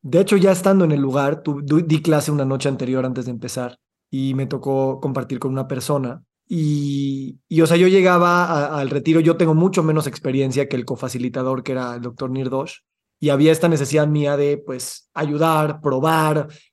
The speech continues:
este, hacer, so-, soportar cosas que alguien con más experiencia lo hace de una manera mucho más fluida por, por la pura experiencia, ¿no? Y, y, y justo esa es la terapia que me di,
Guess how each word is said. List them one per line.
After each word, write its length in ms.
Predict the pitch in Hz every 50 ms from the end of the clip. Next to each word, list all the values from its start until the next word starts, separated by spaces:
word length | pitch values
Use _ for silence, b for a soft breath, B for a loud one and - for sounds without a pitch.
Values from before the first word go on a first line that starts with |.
| _
este, 520 | - 143 139 - - - - 147 135 135 -
hacer, 680 | - 135 - - - 180 180 180 175 170 170 175 180 - - - _
so-, 260 | - - - 185 185
soportar 760 | 175 - - - 156 147 147 151 147 151 - 185 175 180 180
cosas 340 | 180 190 180 - 180 175 180
que 100 | 175 160
alguien 220 | 156 156 160 165
con 140 | 160 156 147
más 160 | 151 151 151
experiencia 460 | 156 151 - - 139 143 139 127 151 151
lo 80 | 143 143
hace 100 | 131 143
de 60 | 143
una 120 | 139 139
manera 280 | 135 135 135 139 143 143
mucho 320 | 143 143 165 180 175 160
más 200 | 147 143 139 -
fluida 380 | - 156 160 151 143 147 156 156
por, 220 | 147 131 117 -
por 120 | - 135 123
la 160 | 127 127 - _
pura 200 | _ 147 147 143
experiencia, 520 | 139 - - 139 147 208 262 240 156 139 127
¿no? 180 | 123 131 143 151
Y, 200 | 143 139 131 B B B B B B B B B B _ _ _ _
y, 140 | 233 165
y 100 | 165 185
justo 320 | 165 - 196 220 - - 240
esa 160 | 214 - 220
es 80 | 208 202
la 120 | 190 156
terapia 320 | 165 151 160 151 185 180
que 100 | 180 175
me 160 | 151 147 143 139
di, 320 | 151 156 160 180 - B